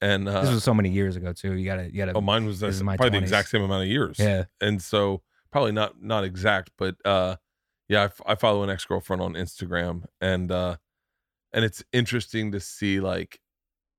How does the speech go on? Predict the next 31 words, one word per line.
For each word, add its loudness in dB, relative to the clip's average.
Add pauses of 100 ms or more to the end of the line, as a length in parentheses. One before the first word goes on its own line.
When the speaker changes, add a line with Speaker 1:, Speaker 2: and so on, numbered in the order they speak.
(760)
Speaker 1:
it's -2
interesting 2
to -4
know 2
that -4
had 2
we -4
stayed 0 (160)
together, 0
that 0
would 0
have 0
never 4
happened, -4
by 0
the -2
way. 0
I -2
mean, -4
just -8 (180)
really 2
never -2
would -6
have -6
happened. -2 (960)
Just 2
because, 2
like, 0
we 2
were 2
just, -2